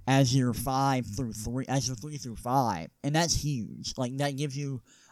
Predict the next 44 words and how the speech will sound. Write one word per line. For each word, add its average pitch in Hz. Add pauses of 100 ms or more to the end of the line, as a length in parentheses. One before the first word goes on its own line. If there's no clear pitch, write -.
(100)
um, 120
like, 123
like, 160
just 165
a 151
combo 156
of 123
Jokic 135
and 123
Bol 131
Bol. 123 (340)
That 214
is 160
a 139
disgusting 117 (420)
front 147
court 123
defensively. 107 (360)
So, 143
like, 127
they, 170
they're 190
just 208
so 135
deep, 95
and, 147
and 175
that 196
just 131
goes 139
along 127
with 117
that -
premise 104
of 107
their 107
depth. 104
It, 107
it, 135
it's 156
just 139
so 123
impressive. 113 (560)
Um, 104